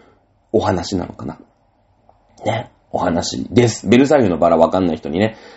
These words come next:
ほんと、まあ、ざっくりっていうか、ざっくりにもなってないんですけど、まあ、そういう話で、そのオスカルっていうのが、まあ、あー、王家のね、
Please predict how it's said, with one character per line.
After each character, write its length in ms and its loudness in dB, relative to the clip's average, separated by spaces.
ほ 140 4
ん 60 0
と、 280 2
ま 160 2
あ、 60 0
ざ 200 4
っ 180 -6
く 140 4
り 80 0
っ 60 -10
て 100 -4
い 40 0
う 40 -4
か、 140 0
ざ 160 6
っ 200 -2
く 120 0
り 80 8
に 80 6
も 120 0
な 120 2
っ 80 -6
て 80 -2
な 100 2
い 40 -4
ん 40 -4
で 60 -8
す 80 -18
け 80 -8
ど、 140 -4
ま 100 -2
あ、 20 -4
そ 220 4
う 40 6
い 260 4
う 80 -6
話 460 0
で、 220 6
そ 100 -4
の 120 0
オ 80 4
ス 100 -6
カ 120 0
ル 80 2
っ 40 2
て 260 -8
い 100 2
う 80 4
の 100 2
が、 280 2
ま 400 0
あ、 400 -4
あ 80 -12
ー、 160 8
王 60 0
家 120 -8
の 120 -6
ね、 240 -2